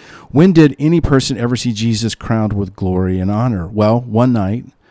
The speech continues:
on a high mountainside outside of Galilee, Peter, James, and John, taken up apart by the, by Jesus, by the Lord, watching him pray,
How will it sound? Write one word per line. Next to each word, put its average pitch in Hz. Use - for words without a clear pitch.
on 101
a 92
high 139
mountainside 107
outside 120
of 113
Galilee, 98
Peter, 127
James, 123
and 113
John, 95
taken 165
up 151
apart 135
by 135
the, 131
by 127
Jesus, 95
by 135
the 127
Lord, 92
watching 147
him 139
pray, 107